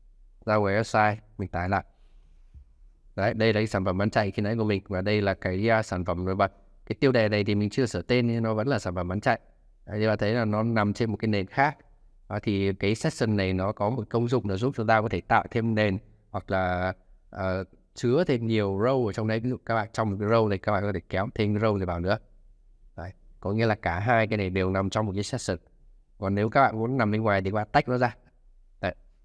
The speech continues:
đó là tính năng section. Tương tự như vậy thì bây giờ các bạn muốn thêm cái gì nữa vào bên dưới thì các bạn cũng add element thôi. Ví dụ các bạn, ờ, chọn row này,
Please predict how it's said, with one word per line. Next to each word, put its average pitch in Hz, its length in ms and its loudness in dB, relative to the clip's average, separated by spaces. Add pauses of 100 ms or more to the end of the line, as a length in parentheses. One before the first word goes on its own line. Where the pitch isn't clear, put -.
(260)
đó 101 200 0
là 127 100 4
tính 107 180 0
năng 117 140 0
section. 107 300 -2 (540)
Tương 175 180 4
tự 170 160 4
như 151 140 2
vậy 151 160 2 (120)
thì 120 80 -2
bây 127 100 2
giờ 120 120 2
các 123 120 -2
bạn 123 200 -2
muốn 139 160 -2
thêm 160 240 0
cái 147 100 -2
gì 127 160 -2
nữa 123 180 -2
vào 147 120 0
bên 139 140 -4
dưới 139 260 0
thì 151 80 -2
các 123 60 -2
bạn 131 180 0
cũng 131 200 -6
add 165 180 -2
element 123 400 0
thôi. 139 140 -2 (260)
Ví 131 80 -4
dụ 143 140 2
các 131 140 -2
bạn, 110 300 2
ờ, 107 180 2 (100)
chọn - 180 -6
row 120 300 0
này, 110 140 -2